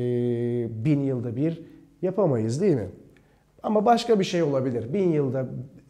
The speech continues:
dört defa biz bir şey yapmasak da hani bu ifadeleri kullanamasak da, e, bu ifade başka bir durumda kullanılabilir. Mesela four times a century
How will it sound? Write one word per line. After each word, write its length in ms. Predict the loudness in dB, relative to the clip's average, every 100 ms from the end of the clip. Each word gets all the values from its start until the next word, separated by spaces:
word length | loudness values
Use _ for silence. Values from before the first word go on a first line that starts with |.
| 2
dört 240 | 2 2
defa 480 | -6 -2 -2 -2 -4
biz 180 | -4 -4
bir 40 |
şey 160 | -2 0
yapmasak 500 | 0 -2 -6 -6 -4
da 80 | -2
hani 220 | -2 -2 -4 -2
bu 80 | 0
ifadeleri 420 | 2 0 2 0
kullanamasak 640 | 2 2 2 0 -6 -4
da, 240 | -2 -2 -6 -20 -14 -6
e, 420 | -2 0 0 0 2
bu 100 | 2
ifade 580 | 2 -2 0 0 -2 -8 -18 0
başka 360 | 0 2 0 2
bir 120 | 4
durumda 480 | 4 2 2 0 -2
kullanılabilir. 580 | -2 0 2 2 2 2
Mesela 580 | 0 -2 0 0 0 -6 -20
four 480 | -16 -2 2 2 2
times 600 | 0 0 2 2 -2 -6 -14 -8
a 200 | -2 -2
century 760 | -2 -2 -2 -2 -2 -2 -4